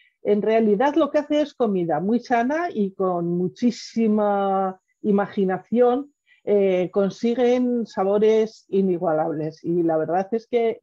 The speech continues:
está muy bien. Y cada vez que les visito, y esta vez me tenían guardado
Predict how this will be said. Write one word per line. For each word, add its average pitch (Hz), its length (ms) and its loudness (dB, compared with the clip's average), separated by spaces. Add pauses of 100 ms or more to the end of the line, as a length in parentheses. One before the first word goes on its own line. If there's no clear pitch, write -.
(220)
está 262 460 -4
muy 185 380 0
bien. 156 360 -4 (440)
Y 214 380 2
cada 220 240 2
vez 254 180 0
que 294 100 0
les 277 160 2
visito, 302 400 2
y 214 340 0
esta 247 280 0
vez 311 240 -2
me 220 140 -2
tenían 226 340 -4
guardado 226 540 0